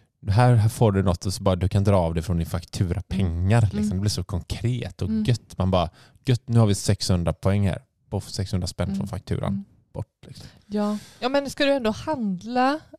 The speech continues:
Speaker 2: alltså det, alltså typ som, eh, vi köper ju det mesta på våra kreditkort.
Speaker 1: Ja, ja,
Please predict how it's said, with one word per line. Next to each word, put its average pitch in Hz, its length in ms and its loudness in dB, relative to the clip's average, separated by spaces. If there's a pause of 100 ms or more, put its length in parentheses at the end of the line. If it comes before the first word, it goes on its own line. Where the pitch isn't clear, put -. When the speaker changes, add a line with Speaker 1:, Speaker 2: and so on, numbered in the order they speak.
Speaker 2:
alltså 226 180 0
det, 180 560 4 (720)
alltså 220 220 2
typ 220 220 4
som, 185 360 -2 (680)
eh, 196 140 0 (760)
vi 208 180 0
köper 214 360 2
ju 180 140 4
det 175 80 2
mesta - 580 -2 (260)
på 233 140 0
våra 170 260 2
kreditkort. - 800 -2
Speaker 1:
Ja, 87 260 -2
ja, 82 120 -4